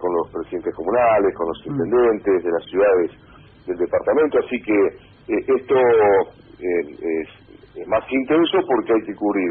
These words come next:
Speaker 1: la campaña más la gestión que hace uno y, y salir del departamento Rosario para ir metiéndose en otros lugares, pero
Speaker 2: Claro.
Speaker 1: no, no, no me, no me es in-, eh, este, no me es ajeno a lo que vengo haciendo, así
Speaker 2: Claro,
Speaker 1: que
Speaker 2: y, y supongo
Speaker 1: nada más
Speaker 2: que
Speaker 1: que más intenso y, y más rápido.
Speaker 2: Claro, supongo que tampoco es ajeno a las necesidades,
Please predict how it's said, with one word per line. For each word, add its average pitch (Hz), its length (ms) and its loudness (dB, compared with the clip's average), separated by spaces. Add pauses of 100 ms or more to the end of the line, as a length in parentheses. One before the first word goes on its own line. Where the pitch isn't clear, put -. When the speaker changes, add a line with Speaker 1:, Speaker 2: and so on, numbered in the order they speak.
Speaker 1:
la 87 160 0
campaña 139 560 0
más 98 80 2
la 90 160 0
gestión 110 300 -4
que 101 80 -2
hace 107 180 -2
uno 135 240 0 (720)
y, 98 480 -6
y 101 100 -8
salir 113 320 0
del 104 160 2
departamento 98 580 0
Rosario 107 460 0
para 87 240 0
ir 92 160 0 (480)
metiéndose 92 540 -2
en 92 100 0
otros 87 240 -2
lugares, 69 460 -4
pero 82 100 -2
Speaker 2:
Claro. 82 320 2 (400)
Speaker 1:
no, 95 120 0 (120)
no, 107 60 2 (100)
no 117 160 0
me, 139 140 4 (580)
no 120 160 0
me 127 240 2
es - 160 -4
in-, 101 200 -4 (200)
eh, 92 80 -2 (400)
este, 98 300 -2
no 110 140 0
me 127 140 2
es - 100 -2
ajeno 131 400 2
a 104 60 4
lo 98 140 4
que 92 120 0
vengo 104 200 2
haciendo, - 420 -4
así 160 100 -4
Speaker 2:
Claro, 156 200 4
Speaker 1:
que - 120 2
Speaker 2:
y, - 260 -2
y 175 40 -4
supongo 190 340 2
Speaker 1:
nada 190 80 6
más 185 80 4
Speaker 2:
que 175 80 2
Speaker 1:
que 160 60 4
más 135 160 0
intenso 117 500 0
y, 98 80 -2
y 98 160 -8
más 110 160 0
rápido. 95 340 -2
Speaker 2:
Claro, 127 300 2
supongo 160 440 -2
que 147 100 0
tampoco 143 600 2
es 143 180 2
ajeno 147 360 -4
a 143 60 0
las 131 160 -2
necesidades, 131 840 0